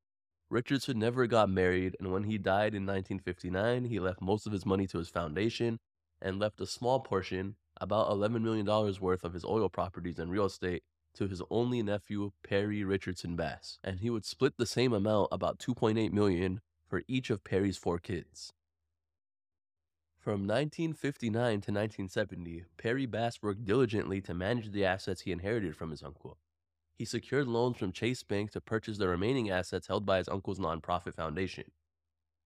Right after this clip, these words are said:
Despite the daunting task of managing substantial debt, Perry's hard work and strategic financial decisions transformed his new venture,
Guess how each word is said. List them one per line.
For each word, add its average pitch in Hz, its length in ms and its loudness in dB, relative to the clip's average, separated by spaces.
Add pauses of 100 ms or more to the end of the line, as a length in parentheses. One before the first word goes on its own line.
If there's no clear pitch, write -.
(140)
Despite - 460 -4
the 127 80 -4
daunting 113 400 -2
task 107 340 0
of 98 80 -2
managing 101 540 -2
substantial 98 600 -4
debt, 90 300 0 (420)
Perry's 123 360 -2
hard 117 240 0
work 110 260 0
and 98 80 -4
strategic 117 480 -4
financial 104 460 2
decisions 92 500 -4
transformed 101 560 -2
his 95 160 -4
new 110 160 2
venture, 95 560 -2